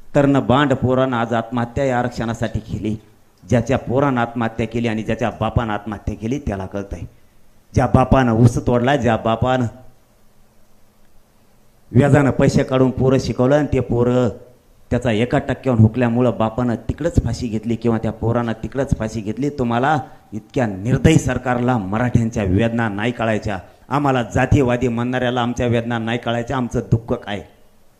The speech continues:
आम्हाला हा न्याय मिळवून द्यायचा आहे. आम्हाला त्या कंपाळाचं जे कुंकू पुसलंय ती जबाबदारी आमच्यावरती, त्यांचं स्वप्न साकार करण्याची. आमच्या करोडो मराठा समाजानं रात्रंदिवस काबाड कष्ट करून जे स्वप्न बघितले ते स्वप्न पूर्ण करायचे.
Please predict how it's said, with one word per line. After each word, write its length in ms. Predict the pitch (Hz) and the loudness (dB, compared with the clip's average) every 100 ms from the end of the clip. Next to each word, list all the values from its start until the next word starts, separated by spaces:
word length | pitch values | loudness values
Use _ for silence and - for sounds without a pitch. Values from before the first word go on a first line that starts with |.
| _ _ - | _ _ -2
आम्हाला 320 | 143 143 139 | 0 2 2
हा 180 | 127 143 | 2 2
न्याय 280 | 120 123 127 | 2 0 0
मिळवून 280 | 127 127 123 | 0 0 0
द्यायचा 240 | 120 113 | -2 -4
आहे. 80 | 85 - - _ _ _ _ - - - - - | -10 -16 -20 _ _ _ _ -20 -20 -20 -20 -6
आम्हाला 380 | 127 151 147 143 | 0 4 6 6
त्या 360 | 143 147 135 117 - - - - - _ _ - | 6 6 6 2 -4 -20 -20 -20 -20 _ _ 0
कंपाळाचं 500 | 147 139 147 135 151 | 2 4 6 4 2
जे 140 | 127 | 0
कुंकू 340 | 127 143 143 151 | 0 0 0 0
पुसलंय 360 | 135 - 156 | 2 2 0
ती 180 | - 143 | 0 -2
जबाबदारी 540 | - 123 135 131 131 123 | 0 2 2 2 2 2
आमच्यावरती, 540 | 120 117 127 127 143 | 2 2 2 2 -2
त्यांचं 300 | 156 139 135 | 0 -2 -2
स्वप्न 320 | - 120 127 | -4 -2 -2
साकार 340 | 117 107 120 110 | -4 -6 -6 -6
करण्याची. 440 | 107 110 104 - - _ _ _ _ _ _ _ - _ - | -6 -6 -6 -8 -14 _ _ _ _ _ _ _ -20 _ -4
आमच्या 340 | 143 160 156 131 | -2 2 4 2
करोडो 440 | - 143 151 143 | 2 4 6 4
मराठा 480 | 135 139 139 139 117 - - - - | 4 2 2 2 0 -2 -18 -20 -2
समाजानं 580 | 160 143 135 135 147 | 2 4 4 4 4
रात्रंदिवस 680 | 135 117 - 143 135 139 135 | 4 2 2 2 4 2 2
काबाड 300 | 123 123 139 | -2 0 -2
कष्ट 280 | 139 135 135 | -4 -6 -6
करून 280 | 127 135 135 | -4 -4 -2
जे 120 | 123 | -2
स्वप्न 400 | - 139 - 143 | 0 0 0 0
बघितले 400 | 127 120 127 156 | 0 -2 -2 -2
ते 160 | - | -2
स्वप्न 440 | - - 135 - 143 | -2 -2 -2 -2 -2
पूर्ण 340 | 123 131 135 | 0 -2 -4
करायचे. 640 | 131 123 127 - - - | -6 -4 -4 -6 -12 -16